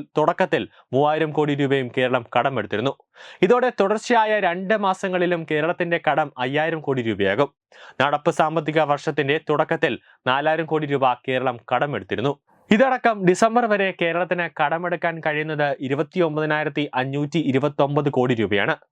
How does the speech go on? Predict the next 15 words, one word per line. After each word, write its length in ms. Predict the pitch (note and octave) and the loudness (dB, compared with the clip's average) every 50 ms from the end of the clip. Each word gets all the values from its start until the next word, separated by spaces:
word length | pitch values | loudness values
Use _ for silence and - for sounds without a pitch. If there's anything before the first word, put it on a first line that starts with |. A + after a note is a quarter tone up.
| _ _ | _ _
അടുത്ത 280 | - E3 F#3 G#3 - A#3 | -4 -4 -4 0 0 0
ആറ് 240 | G3+ G3+ G#3+ B3+ C4 | 0 0 -2 -2 0
മാസത്തേക്ക് 540 | B3 A3+ A3 A3 - A3 G#3 G3 G3+ G3 F3+ | -2 -2 -2 0 0 0 0 2 0 -2 0
കേരളത്തിന് 460 | E3+ F3+ F3 F3 F#3 E3 F#3+ F#3 F3+ E3+ - - | 0 -2 -2 -2 0 0 0 0 -2 -2 0 -2
കടമെടുക്കാൻ 540 | D#3+ D#3 E3+ F3 F3+ F3+ F3+ F3 F3 E3 E3 D#3+ | -2 0 0 -4 -2 -4 -2 -2 -2 -2 -2 -2
ബാക്കിയുള്ളത് 640 | D#3 D3+ D3+ D3+ - - F3+ F3 D#3+ E3 D3+ D#3+ D#3 D3 - _ | -2 -2 -2 -2 -2 -2 -2 0 0 0 -2 -2 -4 -4 -2 _
പതിനേഴായിരത്തി 680 | D3 C#3+ D3+ D#3 E3 E3+ E3+ E3 E3 D#3+ E3 D3+ D#3+ D#3 - - | -4 -2 -2 -4 -2 -2 -2 -2 -2 -4 -6 -6 -6 -8 -6 -6
അഞ്ഞൂറ്റി 440 | C3+ C#3 C#3+ D3 D3+ D3 - E3+ E3 - | -8 -6 -4 -6 -6 -6 -4 -4 -4 -2
ഇരുപത്തിയൊമ്പത് 680 | C#3 C3+ B2+ D3 D3 - - D3 C#3 C#3 C#3+ D3+ C#3+ C#3+ | -2 0 0 0 -4 -2 0 0 0 2 0 0 -2 0
കോടി 240 | - C3+ C3 C3 C3 | 0 0 0 0 0
രൂപ 200 | B2 A#2+ F#2+ G2 | 0 0 0 0
മാത്രം. 360 | G2 F#2 G2 - D#3+ F#3+ - - _ _ _ _ _ - | 0 -2 0 0 0 0 0 -4 _ _ _ _ _ 0
പൊതുമേഖലാ 540 | C3+ C#3 C#3 D3 D3+ D3+ C#3+ C3+ D3 C#3+ C#3+ | 0 2 2 2 0 0 0 0 0 0 -2
സ്ഥാപനങ്ങളുടെ 720 | C#3+ - - D3+ C#3 C#3+ D3+ C#3+ D3+ C#3+ C#3+ C#3+ C#3 C#3+ | -2 -2 -2 -2 0 0 -2 -4 -2 -2 0 0 0 0
വായ്പയിൽ 500 | C3+ C3 B2+ C3 C#3+ C#3 - C3+ C#3 | 0 0 0 0 -2 -2 -2 -2 -2